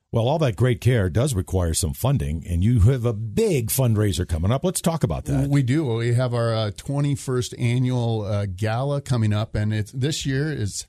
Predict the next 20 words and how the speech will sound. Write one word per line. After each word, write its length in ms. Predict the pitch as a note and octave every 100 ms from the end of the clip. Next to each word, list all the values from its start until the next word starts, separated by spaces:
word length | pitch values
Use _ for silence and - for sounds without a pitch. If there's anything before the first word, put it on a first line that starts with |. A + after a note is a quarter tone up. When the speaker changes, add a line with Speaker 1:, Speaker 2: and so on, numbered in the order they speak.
| -
Speaker 2:
This 320 | A2+ C#3 -
Is 200 | D#3+ - -
Us, 380 | A2+ G#2+ - - _
Faces 420 | B2+ B2+ - C3+ C3
of 160 | G#2+
Father 460 | - A2+ A#2 B2 B2
Woody's. 560 | A2+ A#2 G2+ - - - - - _
And 500 | - D3+ D3 D3 D3+ -
we're 320 | D#3 G#3 G3+
calling 480 | - E3 E3 D#3+ C3+
it, 260 | A#2+ G#2 - _ _ _ _ -
we've 300 | D3+ E3 -
themed 260 | E3+ D#3+
it 140 | A2+ -
that 220 | A2 G#2+
way 160 | A#2
because 440 | A#2 A2 B2+ A#2+ - _ _ _ -
it's 160 | E3
a 80 | E3+
community. 600 | - C#3 C3+ B2+ G#2+